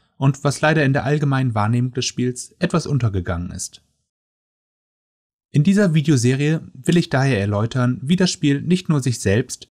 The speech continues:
sondern das ganze Genre kritisch hinterfragt und den Finger in die Wunde legt, die viele sonst herausragende Spiele haben.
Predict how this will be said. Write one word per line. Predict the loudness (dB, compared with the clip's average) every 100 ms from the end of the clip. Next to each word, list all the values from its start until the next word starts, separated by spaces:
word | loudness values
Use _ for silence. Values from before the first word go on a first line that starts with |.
| _
sondern | -2 2 2 0
das | -2
ganze | -2 -2
Genre | -2 0 2 2 2
kritisch | 0 -4 -4
hinterfragt | -2 -2 -2 -2 -2 -2 -8 _ _ _ _ -2
und | 0 0 0
den | -2
Finger | 0 0
in | 0 2
die | 2
Wunde | 4 2 2
legt, | 2 0 -4 -16 -10 -6
die | -4
viele | -2 -2
sonst | 0 -2 -2
herausragende | -4 -2 -2 -2 0 -2
Spiele | -4 -4 -2
haben. | -2 -2 -4